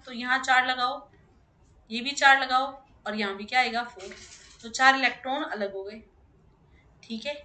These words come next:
Right। Same Oxygen की अगर बात करें तो oxygen को फ़ोर electron ये जो देगा वो ले लेगा, ठीक है। तो यहाँ पर क्या बन जाएगा? टू ओ टू नेगेटिव। अब देखो, जहाँ पर भी electron lose होते हैं उनके ऊपर होता है positive sign।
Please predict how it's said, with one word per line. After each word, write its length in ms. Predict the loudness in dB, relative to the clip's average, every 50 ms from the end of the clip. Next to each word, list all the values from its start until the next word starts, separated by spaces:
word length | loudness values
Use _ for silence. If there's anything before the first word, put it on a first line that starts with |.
| -20 _ _ _ _ _ _ _
Right। 340 | 0 0 0 0 -2 -8 -14 -20 _ _ -20 -20 -16 -12
Same 380 | -10 -6 -4 -4 -4 -6 -6 -10 -14 -18 -10 -8
Oxygen 460 | -8 -6 -6 -8 -6 -4 -2 -2 0 2
की 80 | 2
अगर 180 | 2 4 2 6 8
बात 280 | 10 10 10 10 8 2
करें 360 | -2 -2 -2 -2 -4 -6 -4
तो 80 | -6
oxygen 400 | -6 -6 -8 -10 -8 -6 -6 -6
को 80 | -6 -8
फ़ोर 200 | -2 0 0 2
electron 440 | 4 4 2 2 0 -4 -6 -4 -4
ये 100 | -4 -4
जो 140 | -4 -4 -4
देगा 380 | -2 -2 0 2 4 4 4 2
वो 140 | 2 -2
ले 140 | -4 -4 -4
लेगा, 240 | -6 -6 -6 -4 -6 -6 -6 -10 -18 -20 -20 _ _ _ _ _ _ _ -20 _ _ _ _
ठीक 160 | -14 -10 -8 -8
है। 100 | -8 -8 -10 -14 _ _ _ -14
तो 80 | -6
यहाँ 220 | 0 2 2 2 2
पर 120 | 2 2
क्या 140 | 4 4 4
बन 140 | 4 2 2
जाएगा? 280 | 2 2 2 2 2 0 0 -4 -8
टू 300 | -10 -8 -6 -8 -8 -8 -6
ओ 120 | -4 -4 -4
टू 200 | -4 -6 -8 -8
नेगेटिव। 720 | -8 -8 -8 -10 -12 -16 -18 -18 -20 -20 _ -14 -10 -8
अब 60 | -6
देखो, 300 | -6 -6 -8 -8 -12 -12 -16 -18 _ -16 -16 -16 -16 -20 -20 _ -8
जहाँ 340 | -8 -6 2 6 6 6 6 6 4
पर 180 | 4 4 4 0
भी 200 | -4 -4 -6 -6 -8 -12 -18 _ _ _ _ _ _ _ _ 4
electron 640 | 6 6 6 6 2 -8 -8 -6 -4 -4 -4 -4
lose 240 | -4 -2 -4 -4 -4
होते 260 | -4 -6 -6 -8 -10
हैं 160 | -10 -10 -10 -14 -18 -20 -20 -18 -12
उनके 220 | -10 -8 -8 -6 -8
ऊपर 200 | -8 -6 -4 -4
होता 200 | -4 -2 -2 -2
है 80 | -2
positive 400 | -4 -6 -6 -6 -8 -8 -10 -10
sign। 320 | -10 -10 -10 -10 -10 -12